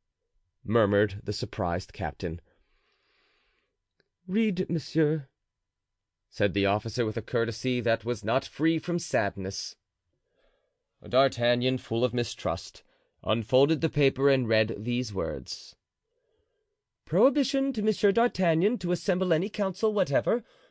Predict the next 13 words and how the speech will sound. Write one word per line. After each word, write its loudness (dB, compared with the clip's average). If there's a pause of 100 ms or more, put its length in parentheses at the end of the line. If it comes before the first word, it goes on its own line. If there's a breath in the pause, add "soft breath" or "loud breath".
(240 soft breath)
or 4
to -2
deliberate 2
in 0
any -2
way 0
before -2
Belle-Isle 2
be -4
surrendered, 0 (400 soft breath)
and 4
the 0
prisoners 0